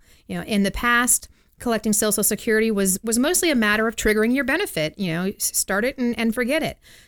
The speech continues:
Today, however, um, this is really only one piece of the puzzle. Uh, in order to get the most out of your Social Security benefit, you need to file in the right way and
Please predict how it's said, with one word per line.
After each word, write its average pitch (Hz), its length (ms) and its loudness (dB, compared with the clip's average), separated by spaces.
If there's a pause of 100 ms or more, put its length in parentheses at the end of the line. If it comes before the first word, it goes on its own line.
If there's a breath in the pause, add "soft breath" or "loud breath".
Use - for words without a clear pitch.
Today, 294 320 2
however, 233 600 0 (280 loud breath)
um, 185 420 -2
this 294 180 0
is 427 140 0
really 349 300 2
only 262 260 0
one 220 340 2
piece 220 360 2
of 226 100 0
the 226 80 -2
puzzle. 277 560 0 (300 loud breath)
Uh, 208 180 -6
in 247 160 0
order 294 240 0
to 240 380 0
get 220 160 0
the 214 80 0
most 220 560 2
out 202 120 0
of 202 60 0
your 202 140 2
Social 202 320 0
Security 302 420 -2
benefit, 196 500 -2 (280 loud breath)
you 285 120 2
need 370 180 2
to 339 60 4
file 220 600 -2
in 226 240 2
the 285 100 0
right 214 320 2
way 175 480 -2
and 240 320 0